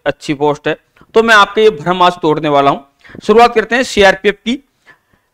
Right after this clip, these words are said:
सीआरपीएफ़ की फुल फॉर्म आप सभी को पता होगा, सेंट्रल रिजर्व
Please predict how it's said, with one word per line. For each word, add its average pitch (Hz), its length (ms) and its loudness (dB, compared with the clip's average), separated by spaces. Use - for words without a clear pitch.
सीआरपीएफ़ 226 420 2
की 294 120 -6
फुल 240 200 -2
फॉर्म 240 200 0
आप 226 120 0
सभी 226 220 -6
को 233 80 0
पता 214 180 0
होगा, 233 160 2
सेंट्रल 214 540 -2
रिजर्व 208 320 0